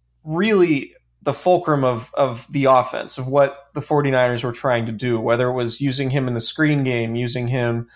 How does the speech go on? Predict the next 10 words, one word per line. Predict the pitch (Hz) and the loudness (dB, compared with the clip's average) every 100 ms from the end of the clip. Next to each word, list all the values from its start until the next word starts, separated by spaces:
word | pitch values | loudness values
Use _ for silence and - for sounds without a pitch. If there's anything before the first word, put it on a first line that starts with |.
| - _ - | -20 _ 0
obviously | 143 139 147 135 | 0 2 0 0
as | 120 | -2
a | |
ru-, | 127 143 | -2 -2
in, | 151 127 120 - | -2 -2 -4 -6
in | 120 123 | -4 2
runs | 156 151 131 | 4 4 0
and | 127 | 0
outside | 127 131 139 120 113 | 0 2 2 0 0
zone, | 139 147 131 120 | 0 2 0 -4